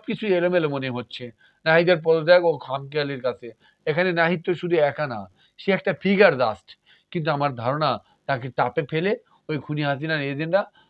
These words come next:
হাতের আঙুলে ঘুরাচ্ছে। এখন নাহিদ যদি ফেল করে, সেই ব্যর্থতা কাটাতে দেশবাসীকে চরম মূল্য দিতে হবে। ছাত্র সমাজকে এত নিকৃষ্ট পরিণতি ভোগ করতে হবে, তার কল্পনার ধারে কাছেও আমাদের চিন্তা কখনো পৌঁছে নাই।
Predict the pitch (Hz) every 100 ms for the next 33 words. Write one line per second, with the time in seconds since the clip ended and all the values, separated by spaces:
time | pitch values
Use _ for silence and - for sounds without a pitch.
0 | _ 135 170 156 143 160 151 120 120 -
1 | - 110 _ _ _ _ _ _ _ _
2 | _ - 147 175 160 151 175 156 180 151
3 | - 147 127 113 107 _ _ _ - 175
4 | 139 147 143 170 160 - 139 147 143 117
5 | 131 120 131 127 135 127 151 165 156 135
6 | 139 131 117 113 107 107 _ - _ _
7 | - 160 - 170 185 180 185 165 165 151
8 | 135 175 - 170 185 190 185 175 165 175
9 | 190 185 185 123 - 143 135 127 143 135
10 | 143 139 110 117 147 156 135 135 - _
11 | - 123 139 135 123 175 151 151 123 120
12 | 143 127 135 147 - 113 101